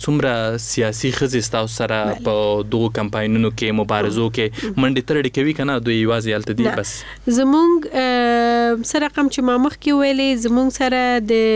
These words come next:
Speaker 2: م، سیاسي ښځې شته، مثلاً وزرا، آه، محترمه اوریا خیل صاحب، محترمه مومن صاحب، دیو زموږ غړي وو. آه، مثلاً، آه، په ولسي جرګه کې، په
Speaker 1: ښه.
Speaker 2: سنا کې، دلته زموږ هغه ښځې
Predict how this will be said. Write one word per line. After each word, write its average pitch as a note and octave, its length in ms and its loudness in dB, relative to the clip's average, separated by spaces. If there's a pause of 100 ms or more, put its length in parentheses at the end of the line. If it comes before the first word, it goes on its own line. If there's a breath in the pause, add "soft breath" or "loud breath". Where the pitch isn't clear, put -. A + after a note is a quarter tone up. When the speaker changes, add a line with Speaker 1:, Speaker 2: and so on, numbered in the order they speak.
(240)
Speaker 2:
م، G3+ 460 2
سیاسي A3 460 0
ښځې B3+ 300 0
شته، A#3 340 -2
مثلاً A3+ 460 0
وزرا، A3 560 2 (480 loud breath)
آه، G#3+ 180 2
محترمه A3+ 580 0
اوریا A3+ 400 2
خیل B3+ 320 0
صاحب، A3 360 -2
محترمه G#3 520 0
مومن A3 440 4
صاحب، A#3+ 300 0
دیو A3+ 160 4
زموږ B3 400 2
غړي A#3+ 240 2
وو. A#3 220 2 (440 loud breath)
آه، A3 260 2
مثلاً، A3+ 720 0
آه، G#3 340 2
په G#3 160 -4
ولسي A3 480 2
جرګه A#3+ 360 0
کې، A3 340 -2
په A3+ 60 0
Speaker 1:
ښه. G#3 80 -2
Speaker 2:
سنا A#3+ 300 0
کې، C4+ 160 -2
دلته C#4+ 340 2
زموږ C4 320 2 (360 loud breath)
هغه E4+ 320 0
ښځې C#4+ 360 0